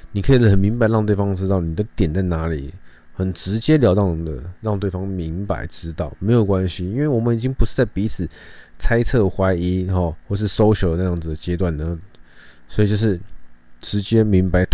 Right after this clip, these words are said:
当让跟你现在，吼，最亲近的人了解你的个性是怎么样，你是一个怎么样子的人。如果什么都太婉转的话呢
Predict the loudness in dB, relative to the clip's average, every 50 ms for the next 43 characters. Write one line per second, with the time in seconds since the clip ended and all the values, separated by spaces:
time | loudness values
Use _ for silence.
0 | 10 10 8 8 6 6 8 8 6 4 2 0 -2 -6 -10 -14 -14 -14 -12 -12
1 | -12 -14 -16 -16 -16 -16 -16 -18 -20 -20 -20 -20 -20 -8 -4 -2 0 0 -2 -2
2 | -2 -2 -2 0 2 2 2 2 0 -2 -4 -4 -4 -4 -8 -12 -18 -18 -6 -4
3 | -2 -2 -2 -2 -2 -2 0 0 0 0 0 0 -2 -4 -8 -10 -12 -10 -4 0
4 | 2 4 4 4 4 2 0 0 0 0 2 2 2 2 2 0 -4 -8 -12 -12
5 | -14 -14 -14 -6 -4 -2 -2 0 4 6 6 6 6 4 0 -2 -2 -2 -2 0
6 | 0 0 0 -2 -2 -2 0 2 4 4 4 2 -2 -2 -2 0 2 2 2 0
7 | 0 0 0 2 2 0 0 -2 -4 -6 -4 -6 -8 -10 -12 -16 -18 -20 -20 -20
8 | -20 -20 -20 -20 -20 -20 -20 -20 -20 -20 -20 -20 -6 0 4 6 8 8 8 8
9 | 6 6 6 6 6 6 6 8 8 8 8 8 8 8 8 8 6 6 6 6
10 | 4 4 4 4 4 2 2 0 0 -2 -4 -4 -6